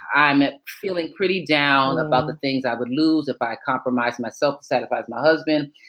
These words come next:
Speaker 1: Oof. And also feeling down about the things I would lose if I choose to be my whole self and find queer love. Talk to me, aunties.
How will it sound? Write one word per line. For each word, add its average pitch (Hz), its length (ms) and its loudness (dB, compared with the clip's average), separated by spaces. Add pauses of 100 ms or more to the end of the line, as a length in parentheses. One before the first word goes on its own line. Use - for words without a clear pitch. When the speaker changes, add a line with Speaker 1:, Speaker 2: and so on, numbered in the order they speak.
(500)
Speaker 1:
Oof. 269 220 0 (320)
And 139 200 4
also 160 360 4
feeling 139 480 0
down 135 320 4
about - 200 0
the - 60 -10 (100)
things 127 280 0
I 117 80 -2
would 117 180 -4
lose 131 300 -2
if 123 100 -8
I 113 80 -2
choose 143 360 -4
to 123 80 -6
be 135 220 -4
my 113 160 -4
whole 135 280 -4
self 120 400 0
and 110 160 -8
find 117 340 0
queer 120 260 -6
love. 113 300 -4 (260)
Talk 180 300 4
to 107 80 -12
me, - 140 -10 (140)
aunties. - 480 -20